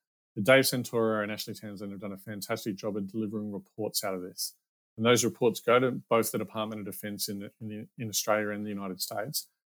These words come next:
And they're very clearly action reports. And as Alice said, the agenda has changed significantly over the four that have been held.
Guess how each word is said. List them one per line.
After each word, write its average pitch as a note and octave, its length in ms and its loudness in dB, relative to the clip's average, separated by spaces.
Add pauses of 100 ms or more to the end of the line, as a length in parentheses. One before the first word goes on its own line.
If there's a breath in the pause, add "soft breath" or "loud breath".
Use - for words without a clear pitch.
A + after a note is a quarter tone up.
(100)
And A#2 260 4
they're B2 140 6
very C3 500 4 (100)
clearly A2+ 540 2
action G#2+ 380 0
reports. G2+ 500 -2
And G#2+ 100 -8
as G#2 120 2
Alice C#3 280 8
said, B2+ 200 0
the A2 140 4
agenda C#3+ 380 2
has B2+ 220 0
changed A2+ 340 -6
significantly B2+ 720 -2
over A2+ 200 2
the G2 120 -4
four A2 300 -2
that G#2 100 -2
have G2 120 -8
been F#2+ 260 -4
held. E3 320 2